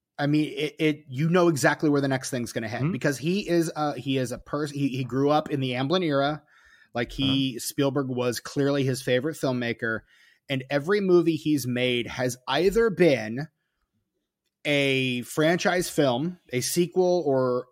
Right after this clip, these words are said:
Speaker 1: yeah, a sequel in a long-running franchise, or, or something that kicked off a, a, a reboot of a long-running franchise in the case of Star Trek,
Speaker 2: I
Speaker 1: or
Speaker 2: think
Speaker 1: in the case of
Speaker 2: Go
Speaker 1: Super
Speaker 2: ahead.
Speaker 1: eight, a direct homage to Spielberg and his Amblin,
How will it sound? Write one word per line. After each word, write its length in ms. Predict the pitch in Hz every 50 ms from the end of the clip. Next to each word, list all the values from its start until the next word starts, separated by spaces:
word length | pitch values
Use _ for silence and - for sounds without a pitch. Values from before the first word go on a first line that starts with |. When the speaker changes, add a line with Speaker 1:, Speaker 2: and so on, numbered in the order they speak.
| -
Speaker 1:
yeah, 220 | 151 151 165 131 110
a 80 | - 127
sequel 400 | - - 156 151 151 175 175 175
in 80 | 160 156
a 80 | 151 147
long-running 440 | 139 135 143 151 151 156 175 190
franchise, 720 | 175 - 139 120 113 101 - 110 104 101 107 127 - - - _ _ - - - - _ _ _ _ _ _ _
or, 400 | - 131 135 135 135 131 127 117
or 180 | - 143 139 139
something 260 | 131 - 156 151 147 139
that 140 | 127 -
kicked 280 | - - 160 139 - 165
off 360 | 175 214 196 151 143 139 - -
a, 220 | 131 123 117 131
a, 20 | 135
a 320 | 131 117 113 123 135 139
reboot 460 | 123 123 - 277 233 143 135 117 113 -
of 140 | 127 117 120
a 80 | 117
long-running 420 | 113 117 113 110 110 107 104 107 95
franchise 520 | - 113 104 101 - - 101 104 110 117
in 80 | 120 107
the 60 | 107
case 240 | - 120 107 - -
of 60 | 92
Star 240 | - - 131 120 113
Trek, 360 | - 107 98 107 113 - _ _ - - - - - - - - _ _ _ -
Speaker 2:
I 240 | 147 208 240 214
Speaker 1:
or 200 | 170 139 131 143
Speaker 2:
think 200 | 156 143 123 - - _ _ _ _ _ _ -
Speaker 1:
in 100 | - 160
the 80 | 160 160
case 260 | - 175 170 170 170
of 60 | 160
Speaker 2:
Go 40 | 135
Speaker 1:
Super 320 | - 165 160 160 - 190 196
Speaker 2:
ahead. 0 |
Speaker 1:
eight, 180 | 202 202 190 -
a 120 | 180 160
direct 480 | 135 147 143 135 135 139 143 143 - 151
homage 500 | 143 139 135 131 127 123 123 120 - -
to 80 | 123
Spielberg 500 | 113 - - 135 127 120 117 117 117 107
and 100 | 113 110
his 120 | 113 110 113
Amblin, 360 | 110 107 110 104 104 107 110